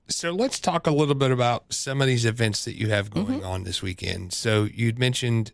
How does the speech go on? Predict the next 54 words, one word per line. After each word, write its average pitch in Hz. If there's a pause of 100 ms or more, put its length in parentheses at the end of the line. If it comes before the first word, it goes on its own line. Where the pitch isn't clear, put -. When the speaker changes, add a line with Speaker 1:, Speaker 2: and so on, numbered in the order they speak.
(100)
Speaker 1:
um, 104 (400)
the 110 (360)
Tahuli? 165 (100)
Speaker 2:
Talahi. 170
Speaker 1:
Talahi. 135
I'm, 135 (160)
I'm 131
just 131
not 123
gonna 110
get 95
it 90
right. - (160)
That's 135
Speaker 2:
Yeah. 131
Speaker 1:
all 123
right. 101 (100)
Um, 127
that's 156
why 202
you're 165
Speaker 2:
I -
had -
Speaker 1:
here. 233
Speaker 2:
to 202
hear 202
it -
for -
a 135
long 127
time. -
Speaker 1:
See, 254
that's -
why 165
you're 120
here, 104
Speaker 2:
Yeah. 101
Speaker 1:
Amy. 101
You're 139
the 131
professional 113
on 98
this 98
one. 98 (320)
So 139
w-, 147
what, 175
what 156
is 185
going 147
on 135
at 127
that 123
event? 117